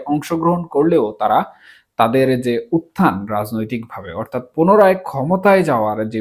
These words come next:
বিষয়টি, সেটি কিন্তু তারা অর্জন করতে সক্ষম হয়নি। কিন্তু দুই হাজার চব্বিশ সালে আমরা যদি ধরে নিই যে এটি একটি গণ অভ্যুত্থান সংঘটিত হয়েছে, অনেকেই আবার এটিকে বিভিন্নভাবে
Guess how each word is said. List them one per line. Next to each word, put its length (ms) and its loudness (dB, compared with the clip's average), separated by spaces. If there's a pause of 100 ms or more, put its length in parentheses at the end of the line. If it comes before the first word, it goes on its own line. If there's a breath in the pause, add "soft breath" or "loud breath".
(100)
বিষয়টি, 400 -10
সেটি 260 -4
কিন্তু 240 -6
তারা 240 -2 (300)
অর্জন 280 -4
করতে 300 -10
সক্ষম 420 -14
হয়নি। 240 -20 (800 soft breath)
কিন্তু 260 6
দুই 140 6
হাজার 260 6
চব্বিশ 460 4
সালে 240 -4 (400)
আমরা 220 0
যদি 220 4
ধরে 260 2
নিই 200 2 (160)
যে 140 0 (220)
এটি 200 -6
একটি 240 -8
গণ 200 -6
অভ্যুত্থান 540 -6
সংঘটিত 500 -12
হয়েছে, 360 -14 (640 soft breath)
অনেকেই 400 4
আবার 260 4
এটিকে 340 -2 (480)
বিভিন্নভাবে 720 0